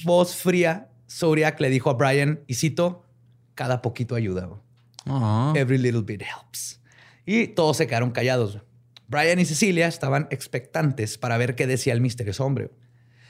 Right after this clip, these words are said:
Speaker 1: Él terminó diciendo que era un convicto que se acababa de fugar de la cárcel de Montana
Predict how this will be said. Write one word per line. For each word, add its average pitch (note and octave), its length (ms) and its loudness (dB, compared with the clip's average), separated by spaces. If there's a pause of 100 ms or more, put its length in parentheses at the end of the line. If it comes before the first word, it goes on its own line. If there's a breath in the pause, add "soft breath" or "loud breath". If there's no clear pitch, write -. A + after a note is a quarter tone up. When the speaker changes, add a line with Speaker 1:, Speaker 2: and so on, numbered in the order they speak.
(120 soft breath)
Speaker 1:
Él C#3+ 120 -2
terminó F#3 260 6
diciendo F#3+ 440 4
que - 80 0
era D#3 60 4
un E3 80 4
convicto F3 580 2
que D3+ 100 -4
se D3+ 120 -2
acababa C#3+ 400 2
de E3 80 2
fugar B2+ 360 0
de C#3+ 100 0
la C#3 140 -4
cárcel B2+ 340 -2
de B2+ 80 2
Montana B2+ 580 0